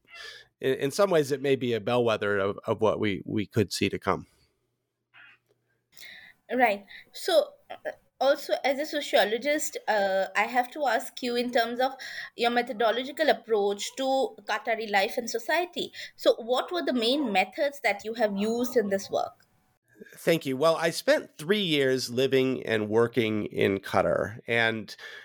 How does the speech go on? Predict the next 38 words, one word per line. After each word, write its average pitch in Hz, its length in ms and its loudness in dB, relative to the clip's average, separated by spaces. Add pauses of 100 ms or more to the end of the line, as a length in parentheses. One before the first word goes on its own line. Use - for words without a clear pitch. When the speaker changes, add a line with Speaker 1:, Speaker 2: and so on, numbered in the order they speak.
(280)
Speaker 1:
when 151 180 -2
I 160 80 2
got 175 360 0
there, 135 420 2
I, 123 420 2 (260)
you 131 240 -6
know, 131 120 6
was 127 280 4
start-, 165 420 2
starting 190 320 2
to 175 100 -6
look 156 220 2
for 143 140 0
different 139 360 -2
things 123 300 2
to 113 120 -2
study 113 480 2 (400)
and 113 360 0 (160)
had 147 280 -2
lots 160 280 0
of 139 140 -4
different 131 360 2
ideas. 113 720 0 (400)
Uh, 131 160 2
I 143 140 2
began 196 520 2
with 131 140 -2
sports 139 520 0
because 139 580 0
right 160 260 4
when 151 140 0
I 127 100 2
got 139 360 2
there, 101 280 0
it 117 200 2
was 113 180 -2
announced 117 560 0
that, 104 200 2